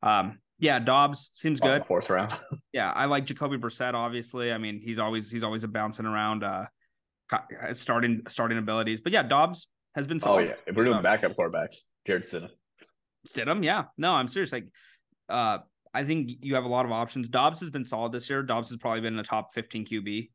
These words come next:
Speaker 1: to be honest. Like, he's had lapses and been real shitty at times, but, uh, uh, he's been good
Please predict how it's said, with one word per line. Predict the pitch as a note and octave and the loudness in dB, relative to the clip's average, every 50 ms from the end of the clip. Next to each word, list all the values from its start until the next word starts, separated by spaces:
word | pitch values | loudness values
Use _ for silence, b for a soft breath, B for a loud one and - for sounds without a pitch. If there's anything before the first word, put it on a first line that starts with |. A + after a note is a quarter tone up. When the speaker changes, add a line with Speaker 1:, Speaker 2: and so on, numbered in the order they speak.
| _ | _
Speaker 1:
to | - A#2 | -8 -6
be | A2 G#2 | -6 -6
honest. | G2 G2+ G#2+ A#2 A#2+ - - | -6 -6 -8 -8 -10 -8 -8
Like, | G#2 G2+ F#2+ - b b b b b _ | -8 -8 -8 -10 b b b b b _
he's | D3+ C#3+ D3+ | -4 0 0
had | D3 C3+ A#2+ | 0 0 0
lapses | A2+ A2+ A2 G#2 G#2+ - - - A#2+ | 0 0 0 0 -2 -4 -6 -8 -6
and | A#2 A2 | -4 -4
been | G#2+ G#2+ G2 G2+ G#2 F#2 - | -4 -4 -6 -6 -10 -12 -10
real | A2 A2+ G#2+ G#2 | -6 -6 -6 -6
shitty | G#2 - - G2+ G2 G2+ G2 | -6 -8 -10 -8 -8 -8 -8
at | G2+ | -8
times, | - A2+ G#2 G#2 G#2+ A2 A2 | -6 -6 -6 -4 -6 -8 -10
but, | - G#2+ F#2+ F2 E2 | -8 -8 -8 -6 -6
uh, | E2 D#2 D#2 - - _ _ _ _ _ _ _ _ _ _ _ - | -6 -8 -8 -10 -14 _ _ _ _ _ _ _ _ _ _ _ -8
uh, | C2 E2 C2+ A1 - - _ _ | -8 -6 -6 -8 -10 -14 _ _
he's | - - D#3 | -6 -4 -2
been | C#3+ F#3+ A#3 | 2 2 2
good | G3+ G3+ B3 D#4 A3 | 4 4 4 2 2